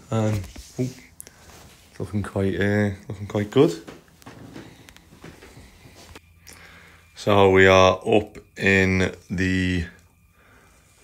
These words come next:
um, loft above the staff toilets, and this is the one we wanna take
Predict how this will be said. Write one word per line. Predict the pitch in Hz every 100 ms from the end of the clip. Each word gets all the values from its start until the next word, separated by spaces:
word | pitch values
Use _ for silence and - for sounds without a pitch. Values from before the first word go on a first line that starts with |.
| _ _ _ _ -
um, | 95 92 92 92 98 - -
loft | 110 101 98 - - - -
above | 90 98 92 92
the | 104 98 98 98 85 - _ _ _ _ _ _ - _
staff | - - 92 85 -
toilets, | 95 90 92 101 - - - -
and | 95 92 90 85
this | - 95 -
is | 95
the | 92
one | 92 92
we | 90
wanna | 90
take | 87 - 90